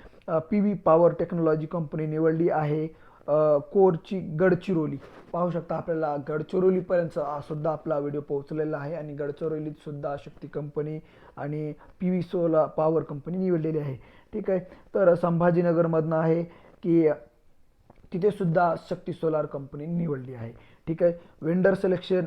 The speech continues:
आलेलं नाही, पैसे भरून दोन महिने होत आहे, विजापूर, औरंगाबादमध्ये. शेतकरी बांधवांनो, पैसे भरून जरी दोन महिने झाला असेल तरी आता वेंडर लिस्टमध्ये कंपनी यायला चालू झालेल्या आहेत, त्यामुळे थोडंसं वेट करा,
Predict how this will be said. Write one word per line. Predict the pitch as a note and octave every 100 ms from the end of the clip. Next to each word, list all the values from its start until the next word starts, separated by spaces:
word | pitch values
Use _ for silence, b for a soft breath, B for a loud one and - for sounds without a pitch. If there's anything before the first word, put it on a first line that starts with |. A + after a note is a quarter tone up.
| F3
आलेलं | F3 F3 F3 F3 E3+
नाही, | E3+ F#3+ F#3
पैसे | F#3 E3+ D3+ F3 E3 -
भरून | D#3 D3 F#3 F3
दोन | D#3+ E3+
महिने | E3 D#3+ D#3 D#3
होत | C#3+ D#3+ D#3+ D3
आहे, | D#3+ F#3
विजापूर, | F#3 D#3+ D#3+ D3+ - E3+ E3+ D#3+
औरंगाबादमध्ये. | D#3 D#3 D3+ D#3 C#3+ C#3+ C#3+ C3 C3 - B B B B -
शेतकरी | F3+ A3 G3+
बांधवांनो, | F#3 E3+ E3+
पैसे | E3+ F3+ - - -
भरून | A3 F3+ E3 D#3
जरी | D#3+
दोन | D3+ D#3
महिने | D#3 D3+ C#3+
झाला | C#3 C3+
असेल | C3 C#3
तरी | C#3
आता | C3+ C#3
वेंडर | C#3 C#3
लिस्टमध्ये | C3+ C3+ - C#3+ C#3
कंपनी | C#3 C3 D3 - C3
यायला | B2+ A#2 -
चालू | D#3+ F3
झालेल्या | F3 F3 F3
आहेत, | E3+ F3
त्यामुळे | D#3 D3+ D3+
थोडंसं | C#3+ C3+ C#3 D3 C#3+ C3+ C#3 C#3 B B B
वेट | C#3+ E3 E3
करा, | E3+ E3+